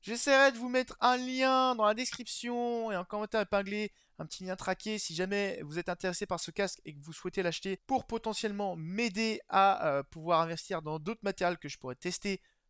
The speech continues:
pour vous. Et moi sur ce, je vous dis à dans une prochaine vidéo. Ciao tout le monde. Bon, je vais encore manger en fait, je vais encore manger, j'ai encore faim. Et après j'irai jouer à Baldur's Gate trois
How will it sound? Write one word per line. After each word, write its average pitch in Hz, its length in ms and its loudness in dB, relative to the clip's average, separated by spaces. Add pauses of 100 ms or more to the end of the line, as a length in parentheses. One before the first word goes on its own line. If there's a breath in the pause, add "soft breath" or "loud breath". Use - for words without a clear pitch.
(200)
pour 247 160 -2
vous. 202 340 -4
Et - 80 4
moi 285 120 4
sur 254 180 0
ce, 196 320 -4
je 143 200 -2
vous 233 220 0
dis 208 240 -8
à 147 80 0
dans 139 100 -6
une 127 160 -14
prochaine 262 300 0
vidéo. 170 320 -4
Ciao 240 180 6
tout - 140 -4
le 151 80 -8
monde. 160 340 -4
Bon, 147 60 2
je 135 100 -2
vais 247 80 8
encore 269 240 6
manger 160 220 -2
en 127 40 -4
fait, 117 140 -10
je - 80 -6
vais 220 60 6
encore 208 220 6
manger, 214 200 0
j'ai 226 120 -2
encore - 200 -2
faim. 131 160 -4 (120)
Et 175 100 -4
après 180 220 -2
j'irai 151 240 -4
jouer 170 140 -2
à 156 40 0
Baldur's 156 420 -2
Gate 143 220 -4
trois - 320 -2